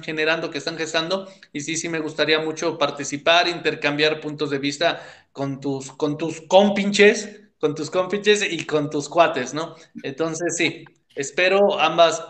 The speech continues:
ambas invitaciones y seguimos aquí al pendiente, amigo. Te reitero mi agradecimiento y te mando un abrazote.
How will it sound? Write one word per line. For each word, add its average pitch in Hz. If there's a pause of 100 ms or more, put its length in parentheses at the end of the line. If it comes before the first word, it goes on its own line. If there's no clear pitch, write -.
(180)
ambas 165
invitaciones 165
y 151
seguimos 175
aquí 156
al 170
pendiente, 175
amigo. 180 (260)
Te 151
reitero 151
mi 175
agradecimiento 160
y 175
te 151
mando 156
un 160
abrazote. 143